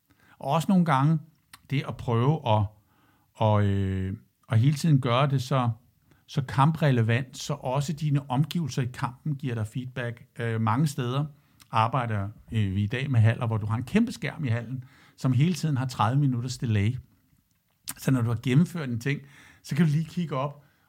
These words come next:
og stod jeg rigtigt i forsvar? Så kan du lige se, hvor du, hvor du stod i forsvaret, fordi den er tredive minutter,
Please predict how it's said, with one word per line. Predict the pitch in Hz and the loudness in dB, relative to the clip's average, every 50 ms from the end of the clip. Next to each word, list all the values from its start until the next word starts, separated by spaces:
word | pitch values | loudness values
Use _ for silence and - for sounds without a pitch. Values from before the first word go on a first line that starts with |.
| _ - | _ -16
og | 139 131 269 | -14 -12 -10
stod | - - 147 196 220 | -6 -4 -4 -2 -2
jeg | 143 139 | -2 -2
rigtigt | 135 127 127 - 175 139 | -2 -4 -4 -4 -6 -6
i | |
forsvar? | - 135 131 143 139 - 156 143 143 - | -6 -6 -8 -8 -8 -8 -10 -10 -10 -14
Så | - - - | -14 -12 -10
kan | 151 - 160 | -6 -4 -4
du | 160 | -2
lige | 139 147 175 165 | 0 0 0 0
se, | 139 - 185 180 | -2 -4 -6 -6
hvor | 165 | -4
du, | 151 143 135 - - _ - | -4 -6 -6 -6 -12 _ -10
hvor | - 139 | -6 -6
du | 139 143 | -6 -6
stod | 139 - 156 165 | -6 -6 -8 -8
i | - | -8
forsvaret, | - 139 139 143 139 156 151 147 139 127 | -10 -10 -10 -10 -10 -12 -12 -12 -14 -12
fordi | - 139 147 151 156 160 | -12 -10 -8 -8 -10 -8
den | - 139 131 131 | -8 -6 -6 -6
er | 123 117 | -6 -6
tredive | 117 113 - 131 127 135 | -8 -6 -4 -2 0 0
minutter, | 143 135 120 123 | 0 0 -2 -4